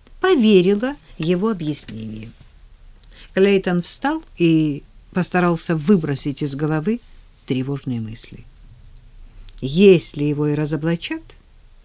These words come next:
значит, он всего-навсего будет лишён удовольствия добиваться Уитни в облике простого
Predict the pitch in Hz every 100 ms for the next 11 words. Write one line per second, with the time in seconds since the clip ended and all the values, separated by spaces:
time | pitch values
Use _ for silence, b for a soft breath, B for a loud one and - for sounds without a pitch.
0 | B B B B 320 269 - 180 165 -
1 | 160 160 175 247 - 226 220 185 180 175
2 | - - - - - - - 160 214 -
3 | 185 180 165 156 156 175 214 - 214 220
4 | 220 b b 147 170 175 170 160 - 160
5 | 156 190 - 180 170 - b b - 117
6 | 165 202 185 190 - 170 165 156 - -
7 | - - - 170 180 - - 190 247 247
8 | 262